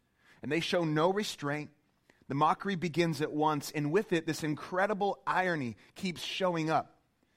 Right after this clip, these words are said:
It's as if it's painted in colors that were meant to stand out.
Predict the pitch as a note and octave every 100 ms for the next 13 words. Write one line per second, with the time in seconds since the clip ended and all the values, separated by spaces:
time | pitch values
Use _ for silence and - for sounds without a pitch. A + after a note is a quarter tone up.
0 | _ - E3 F3 D#3+ F#3+ F3 - - G#3+
1 | F#3 E3+ D3+ - G#3 F#3 D3 B2+ D#3 D3
2 | E3+ E3+ D3+ - D#3+ C#3+ C3+ G#2+